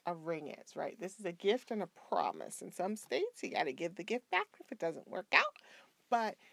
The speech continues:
you have to think about it like a gift, and he is genuinely giving it to you from his heart. It is, it is an expression of his love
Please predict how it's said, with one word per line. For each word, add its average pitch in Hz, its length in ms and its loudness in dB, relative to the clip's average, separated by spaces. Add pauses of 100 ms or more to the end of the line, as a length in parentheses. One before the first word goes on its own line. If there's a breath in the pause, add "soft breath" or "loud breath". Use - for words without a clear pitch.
(240 loud breath)
you 240 140 0
have 262 100 2
to 269 80 -6
think 269 240 -4
about 214 240 -2
it 196 120 -4
like 170 340 -10
a 170 100 -4
gift, - 560 -10 (160)
and 170 480 -2 (600 soft breath)
he 247 260 -6
is 190 200 -2
genuinely 202 960 -4
giving 190 340 -6
it 208 140 -10
to - 140 -10
you 180 140 -6
from 170 320 -2
his 170 180 -8
heart. - 400 -2
It 170 200 -6
is, 160 180 -12 (180)
it 175 140 0
is 160 300 -6
an 165 120 -4
expression - 640 -12
of 165 160 -14
his 156 200 -10
love 165 320 -4